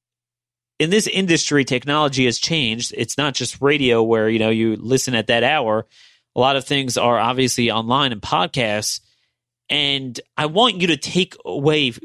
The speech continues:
come away from every show with new information that you could take with you long-term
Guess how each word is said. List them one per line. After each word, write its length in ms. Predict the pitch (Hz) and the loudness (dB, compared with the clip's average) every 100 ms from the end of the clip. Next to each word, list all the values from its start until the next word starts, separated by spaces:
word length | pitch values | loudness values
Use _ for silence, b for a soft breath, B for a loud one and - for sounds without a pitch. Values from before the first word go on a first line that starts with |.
| - - | -18 -6
come 180 | 170 165 | 0 2
away 140 | 156 | 2
from 160 | - 131 | 0 -2
every 220 | 135 131 | 0 0
show 260 | - 139 | 2 2
with 300 | 117 113 - - | 4 2 0 -2
new 180 | 143 135 | 4 4
information 600 | 117 113 107 107 - 101 | 2 -2 0 0 0 -2
that 80 | 120 | -4
you 80 | |
could 160 | 117 117 | -4 -4
take 240 | - 170 | -4 -2
with 160 | 139 - | -4 -2
you 120 | 123 | 0
long-term 520 | 123 127 120 127 110 | 2 0 -2 -6 -6